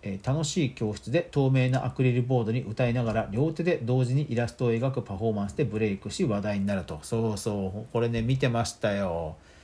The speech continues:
そう。ほんとね、お上手で、そういう即興的なイラストもね、お上手で。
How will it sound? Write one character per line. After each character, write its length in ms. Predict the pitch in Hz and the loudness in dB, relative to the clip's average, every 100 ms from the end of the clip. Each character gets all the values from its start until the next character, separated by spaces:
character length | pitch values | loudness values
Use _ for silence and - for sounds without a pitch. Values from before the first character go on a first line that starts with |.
| - - - | -20 -20 -20
そ 560 | - 95 87 85 76 - | -10 -6 -4 -4 -6 -12
う。 60 | - - - | -18 -20 -6
ほ 120 | 170 | -4
ん 40 | |
と 140 | 170 175 | -2 -2
ね、 180 | 170 151 | 0 0
お 200 | 107 101 | 0 0
上 280 | 110 110 | 0 0
手 140 | 104 101 | 0 -2
で、 240 | 104 104 | -2 -4
そ 160 | 110 123 | -2 0
う 40 | |
い 40 | 117 | 0
う 40 | |
即 260 | 117 117 - | 0 -4 0
興 180 | 147 | 2
的 160 | 135 139 | 2 2
な 100 | 131 | 2
イ 40 | |
ラ 100 | 131 | 2
ス 40 | 127 | 2
ト 80 | 113 | 0
も 100 | 110 | -2
ね、 120 | 107 | -2
お 120 | 107 | -2
上 200 | 107 110 | 0 0
手 100 | 101 | 0
で。 220 | 101 95 | -2 -6